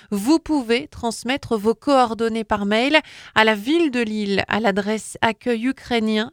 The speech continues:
arobase mairie tiret lille point F R.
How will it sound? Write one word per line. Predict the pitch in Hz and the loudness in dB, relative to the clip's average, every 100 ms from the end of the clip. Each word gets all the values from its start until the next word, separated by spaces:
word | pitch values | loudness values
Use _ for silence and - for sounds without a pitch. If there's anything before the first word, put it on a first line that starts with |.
| - | -4
arobase | 220 220 214 226 262 254 220 - | 0 2 4 4 2 -2 -10 -8
mairie | 220 254 277 254 302 320 | -2 0 0 -2 -4 -8
tiret | - 247 214 | -6 -2 0
lille | 214 277 285 208 | 0 -2 -4 -8
point | - 196 196 | -4 -2 -2
F | - | -2
R. | 196 214 262 | 2 4 4